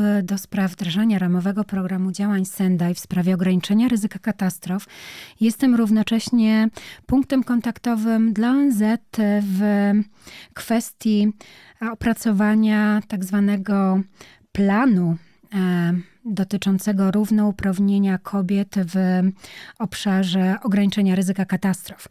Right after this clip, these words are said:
E, tutaj myślę o zaangażowaniu kobiet, e, w działania w sytuacji wystąpienia zagrożeń.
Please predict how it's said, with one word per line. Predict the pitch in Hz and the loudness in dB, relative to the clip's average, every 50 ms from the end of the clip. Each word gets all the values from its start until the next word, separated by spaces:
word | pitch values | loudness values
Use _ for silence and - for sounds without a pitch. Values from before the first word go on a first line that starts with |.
| - - - - - - - - - | -20 -20 -20 -20 -20 -20 -16 -6 -2
E, | 208 196 190 190 | 0 0 2 0
tutaj | 185 - - 240 - - 240 220 208 202 | 0 -2 -2 -4 -2 0 0 2 4 4
myślę | 190 196 208 - - 214 196 190 190 208 - | 2 2 0 0 0 0 0 2 0 -2 -2
o | - 208 185 185 185 180 180 185 185 185 | 0 0 2 2 2 2 2 2 0 0
zaangażowaniu | 165 185 180 185 185 185 180 175 175 175 185 202 214 | 0 2 0 2 2 2 2 2 2 2 2 2 2
kobiet, | 214 - 214 202 190 202 208 214 220 226 - - - 208 | 0 -2 -2 -2 0 0 0 0 -2 -2 -6 -8 -4 -2
e, | 190 185 185 185 185 | 0 0 0 0 -2
w | 185 | -2
działania | - 202 196 190 190 190 190 190 190 185 | -2 -2 0 2 2 2 2 2 2 0
w | 185 - | -2 -4
sytuacji | - 180 - 185 185 180 - 185 | -8 -4 -2 -2 -2 -2 -4 -4
wystąpienia | 170 185 180 - 185 175 - 196 185 185 185 180 | -4 -4 -4 -4 -4 -2 0 0 0 2 0 0
zagrożeń. | 185 185 170 185 180 180 180 170 185 185 190 214 | -2 -2 -2 0 0 0 0 0 0 0 0 0